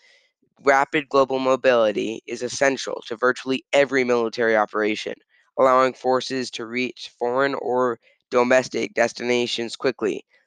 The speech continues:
thus seizing the initiative through speed or,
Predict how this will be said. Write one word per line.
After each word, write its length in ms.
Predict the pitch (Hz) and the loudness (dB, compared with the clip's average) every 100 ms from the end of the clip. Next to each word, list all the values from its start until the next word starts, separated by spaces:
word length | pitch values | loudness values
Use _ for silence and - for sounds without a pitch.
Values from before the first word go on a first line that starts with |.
| _ - | _ 2
thus 200 | 120 120 | 2 2
seizing 480 | - 131 123 127 | -2 0 -2 -2
the 120 | 117 120 | 0 2
initiative 500 | 120 120 113 110 - | 2 0 0 -2 -2
through 160 | 110 110 | -4 -4
speed 580 | - - 113 113 110 98 _ _ _ | -6 -6 -2 -2 -2 -6 _ _ _
or, 280 | 110 110 104 | 0 2 0